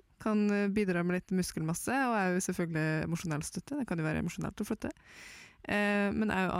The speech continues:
at hvis man vil bo sammen med andre skeive, og kanskje helst vil unngå å bo sammen med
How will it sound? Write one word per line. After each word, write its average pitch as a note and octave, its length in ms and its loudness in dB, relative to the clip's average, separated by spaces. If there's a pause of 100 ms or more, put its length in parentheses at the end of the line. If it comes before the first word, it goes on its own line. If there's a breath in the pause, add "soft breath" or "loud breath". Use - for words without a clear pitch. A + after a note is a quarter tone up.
at - 300 -8 (100)
hvis F3+ 240 0
man F3+ 500 2 (840)
vil E3+ 480 2 (480)
bo D3+ 280 4 (160)
sammen E3 260 -2
med D3+ 60 0
andre D#3+ 180 0
skeive, E3 300 0 (440)
og E3 220 2
kanskje E3+ 240 0
helst D#3+ 240 -4
vil D3+ 160 -2
unngå D#3+ 240 2
å D#3+ 60 -2
bo F3 100 2
sammen G3+ 320 2
med A3 240 2